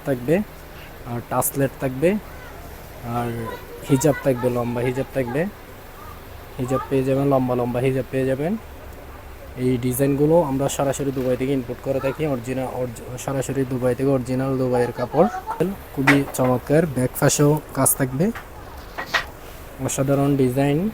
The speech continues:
কালার কম্বিনেশন খুবই চমৎকার, কাপড়ের কোয়ালিটি এবং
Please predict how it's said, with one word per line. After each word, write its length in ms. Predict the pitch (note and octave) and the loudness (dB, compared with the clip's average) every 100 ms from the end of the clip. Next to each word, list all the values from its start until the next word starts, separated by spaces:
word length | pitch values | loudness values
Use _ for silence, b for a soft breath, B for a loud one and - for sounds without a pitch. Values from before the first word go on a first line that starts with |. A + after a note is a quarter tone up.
| - - | -6 -10
কালার 240 | B2 B2+ C3+ | -2 0 0
কম্বিনেশন 520 | C#3 C#3 C#3 C3 C#3+ C#3 | 2 2 2 0 -4 0
খুবই 220 | C#3 C3+ | 0 0
চমৎকার, 460 | C3+ C3 B2 C#3+ D3 | 0 -4 -2 -2 -2
কাপড়ের 440 | - C3 C3+ C3 - | -2 -2 -2 -4 2
কোয়ালিটি 420 | C3 D#3+ B2+ D#3+ | 2 2 2 2
এবং 460 | D#3 C3 B2+ D3+ | 2 0 0 0